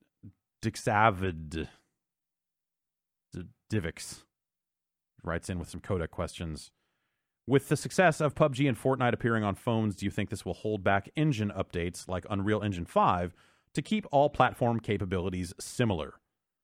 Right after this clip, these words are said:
Uh, no, no, I, I don't, I don't think that's, uh, necessarily gonna hold the engine back because, you know, phones are always improving. At this point, phones are improving at a more rapid rate than consoles and P Cs.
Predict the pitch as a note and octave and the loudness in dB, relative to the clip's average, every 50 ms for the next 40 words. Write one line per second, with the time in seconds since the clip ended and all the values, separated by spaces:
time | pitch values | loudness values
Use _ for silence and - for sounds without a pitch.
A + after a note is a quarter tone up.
0 | _ _ _ _ _ _ _ _ - A2+ G#2+ G#2 G2 G2 G2+ C3+ A#3+ C#4+ - F2 | _ _ _ _ _ _ _ _ -2 2 2 4 4 4 4 4 4 4 4 2
1 | C#2+ C2 D2 B2+ C#3+ A#2+ G#2 G#2+ - _ _ _ _ _ _ _ _ _ _ - | 0 -2 0 2 2 2 2 0 -2 _ _ _ _ _ _ _ _ _ _ 0
2 | B2+ D3 D3+ B2+ C3+ F#3 G#3 - _ _ - F#2 F#2+ F#2 A2+ B2+ A#2+ - - F2+ | 2 2 4 4 2 0 0 -4 _ _ -6 -4 -2 -2 -2 -2 -2 -4 -8 -10
3 | D#2+ - - D2 D2+ - - - - E2+ D#2 D#2 D2+ D2+ D#2+ E2+ - - - G2 | -10 -10 -10 -12 -12 -12 -12 -10 -8 -6 -6 -6 -6 -6 -8 -10 -10 -8 -8 -6
4 | E2+ F2 F2+ E2+ E2 - - F2+ F2+ E2+ D2+ D2 D#2 D#2 D2 D2+ - F#2 G2+ F2 | -6 -4 -4 -4 -6 -6 -4 -4 -6 -6 -6 -8 -10 -10 -10 -8 -6 -4 -4 -4
5 | E2 D#2+ D2+ D#2 D2 D2+ D2 - - - F2 - - F2 E2 D#2+ D#2 D#2 - - | -4 -6 -6 -6 -6 -6 -8 -10 -12 -12 -10 -8 -6 -6 -6 -6 -8 -10 -12 -16
6 | _ _ _ _ _ _ _ _ _ - C3+ B2 G#2 F#2 - - C3 C3 C3 A#2+ | _ _ _ _ _ _ _ _ _ -2 0 0 0 0 2 2 4 4 4 2
7 | G#2 A#2 G2+ G2+ G2 G2 F#2+ E2+ E2+ E2 - - B2 A2 F#2 F2+ E2+ E2 D2+ - | 2 2 2 4 2 2 2 -2 -4 -6 -4 -2 0 0 0 -2 -4 -6 -8 -10
8 | _ _ _ _ _ _ - - F#2+ G2 G3+ G#3 - - C3 A2+ G2+ G2+ - B2+ | _ _ _ _ _ _ -8 -4 0 0 0 0 2 2 2 2 2 2 2 4
9 | B2+ C3+ C3+ C3 A2 A2+ G#2 G#2 G2+ - - A#2 A2 F#2+ G#2 G2+ G2 F#2 F#2 F#2+ | 4 4 4 4 4 4 4 2 0 0 0 2 2 2 2 0 0 0 -2 -2
10 | F#2 G2 G2 G2 F#2 D#2+ D2+ F#2+ F#2+ F#2+ - A2+ F#2+ E2+ E2 F2+ F#2+ F#2 F2+ - | 0 0 0 0 0 2 2 2 2 2 0 -2 -4 -2 0 0 0 0 0 -4
11 | - F2 F2+ E2+ E2 E2 D2+ - - F#2 F2 E2+ - - F2 E2+ E2 E2 D2+ - | -6 -6 -4 -4 -4 -6 -8 -8 -6 -4 -4 -4 -4 -6 -6 -6 -6 -8 -10 -10
12 | - D2 - - G#2+ G#2+ F#2+ E2 D#2+ D2 - | -12 -12 -10 -6 -4 -4 -2 -2 -4 -6 -10